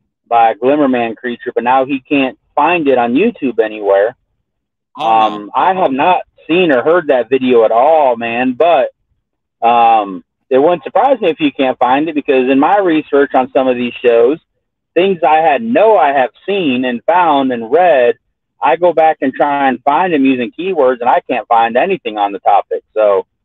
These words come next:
Speaker 2: No.
Speaker 1: it wouldn't surprise
Speaker 2: No.
Speaker 1: me if it was one of them things that got erased.
Speaker 2: Yeah.
Speaker 1: Yeah.
Speaker 2: Now, we brought this up on one of the other shows. I, I don't,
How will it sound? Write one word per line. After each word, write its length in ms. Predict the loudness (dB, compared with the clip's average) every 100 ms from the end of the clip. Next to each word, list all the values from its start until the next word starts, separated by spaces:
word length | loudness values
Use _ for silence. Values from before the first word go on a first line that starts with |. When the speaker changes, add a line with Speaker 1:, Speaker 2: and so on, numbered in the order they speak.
| _
Speaker 2:
No. 360 | -16 -10 -10 -6
Speaker 1:
it 60 | -4
wouldn't 280 | -2 -2 -4
surprise 400 | -4 -2 -2 -2
Speaker 2:
No. 20 |
Speaker 1:
me 160 | -2 -2
if 80 | -2
it 40 | -2
was 140 | -4
one 200 | -2 -4
of 60 | -2
them 200 | -4 -2
things 260 | -2 -2
that 140 | -4 0
got 200 | 0 0
erased. 360 | 0 0 -2 -8 _ _ _ _ _ _ _ _ _ _ _ _
Speaker 2:
Yeah. 360 | -10 -6 -6 -8 -16 _ _ _ _ _
Speaker 1:
Yeah. 280 | -10 -6 -4
Speaker 2:
Now, 120 | -6
we 280 | -10 -10 -10
brought 380 | -10 _ -20 _
this 200 | -16 -8
up 360 | -6 -6 -8 -10
on 240 | -12 -10
one 200 | -12 -12
of 80 | -12
the 120 | -10
other 220 | -10 -10
shows. 580 | -14 -10 -10 -10 -14 -16
I, 200 | -12 -12
I 40 | -12
don't, 380 | -16 -16 -16